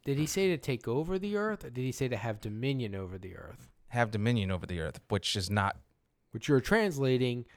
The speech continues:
Speaker 1: to mean care for, because it would be stupid to destroy something you were in charge of,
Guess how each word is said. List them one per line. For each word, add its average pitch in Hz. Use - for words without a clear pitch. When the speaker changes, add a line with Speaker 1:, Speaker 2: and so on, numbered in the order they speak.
Speaker 1:
to -
mean 135
care 180
for, 107
because 117
it 107
would 110
be 113
stupid 110
to 104
destroy 107
something 107
you 104
were 101
in 98
charge 156
of, 107